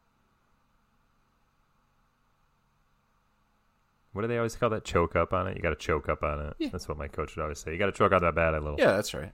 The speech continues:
Speaker 1: Choke up on it. It's too big. <laughs>
Speaker 2: Come on, Chili. Choke up on it.
Speaker 1: <laughs> No, she has to choke less on it. That's the thing. She's choked too much on the bat.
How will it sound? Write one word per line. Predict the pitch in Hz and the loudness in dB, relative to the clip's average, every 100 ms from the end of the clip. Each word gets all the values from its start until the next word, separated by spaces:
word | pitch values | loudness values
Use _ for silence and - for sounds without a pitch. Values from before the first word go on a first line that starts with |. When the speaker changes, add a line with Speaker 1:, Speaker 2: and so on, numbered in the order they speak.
| - | 0
Speaker 1:
Choke | 104 95 | 6 6
up | 90 | 6
on | 80 | 4
it. | 76 - - - - _ - - _ _ | 2 -8 -20 -20 -20 _ -20 -20 _ _
It's | - | -6
too | 98 | 0
big. | 87 82 - _ _ _ _ _ | 2 2 -2 _ _ _ _ _
<laughs> | - - - - 226 - - - | -18 -18 -18 -8 -8 -6 -10 -6
Speaker 2:
Come | 143 | 4
on, | 139 | 4
Chili. | 127 131 117 - | 8 8 8 6
Choke | - 147 | 6 8
up | 151 139 | 10 12
on | 135 | 10
it. | 127 - _ _ _ _ - _ - - | 10 0 _ _ _ _ -20 _ -20 -12
Speaker 1:
<laughs> | 156 _ - - _ - - - | -12 _ -20 -20 _ -20 -10 0
No, | 107 | 0
she | - 117 | 2 2
has | 104 | 2
to | - | 0
choke | - 95 73 | -2 -2 -2
less | 76 80 78 | 0 -2 0
on | 73 71 | -2 -4
it. | 50 - | -6 -8
That's | 78 78 | -8 -10
the | - - | -14 -18
thing. | - - - - - - - - - - - - - | -16 -16 -18 -16 -14 -14 -16 -18 -18 -20 -20 -20 -20
She's | - - | -18 -10
choked | - 101 76 - | 0 2 0 -4
too | 110 | -2
much | 82 71 - | -2 -6 -8
on | 71 | -10
the | |
bat. | 69 69 | -8 -10